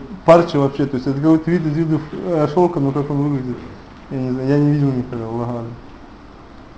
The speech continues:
Вот. Как шейх У-, У-, Усеймин, я, э, на Шархам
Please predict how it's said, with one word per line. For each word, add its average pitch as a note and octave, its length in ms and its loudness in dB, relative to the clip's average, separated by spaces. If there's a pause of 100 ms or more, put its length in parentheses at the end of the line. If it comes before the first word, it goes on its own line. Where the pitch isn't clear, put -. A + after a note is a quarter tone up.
(2000)
Вот. A#2+ 260 -2 (1700)
Как D#3+ 140 4
шейх F#3 280 6
У-, E3+ 40 2
У-, E3+ 460 2
Усеймин, F3 460 4 (240)
я, D3+ 280 4 (200)
э, D3+ 120 -2 (340)
на D#3 140 0
Шархам D#3 580 -2